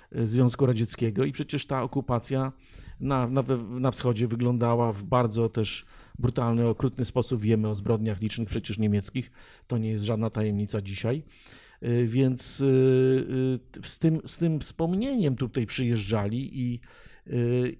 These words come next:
i, mm, y, też to się przekładało niewątpliwie na te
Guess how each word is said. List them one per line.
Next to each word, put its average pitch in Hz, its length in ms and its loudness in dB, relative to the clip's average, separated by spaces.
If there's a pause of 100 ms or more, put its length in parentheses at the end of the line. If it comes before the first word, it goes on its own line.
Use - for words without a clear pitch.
i, 127 500 -2
mm, 127 380 -2
y, 131 680 -2 (220)
też - 460 0 (180)
to 139 120 0
się 131 140 -2
przekładało 131 560 0
niewątpliwie 127 600 -2
na 120 140 0
te 120 240 0